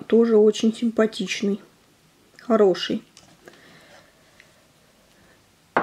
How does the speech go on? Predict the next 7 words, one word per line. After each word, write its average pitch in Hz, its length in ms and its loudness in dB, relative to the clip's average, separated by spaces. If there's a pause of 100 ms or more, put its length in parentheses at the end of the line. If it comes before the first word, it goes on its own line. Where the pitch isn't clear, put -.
(1500)
Следующий 233 720 0
лак 226 460 2 (1600)
уже 214 540 0 (180)
не 214 200 2
от 208 240 0
Эль 190 160 4
Коразон, 294 680 2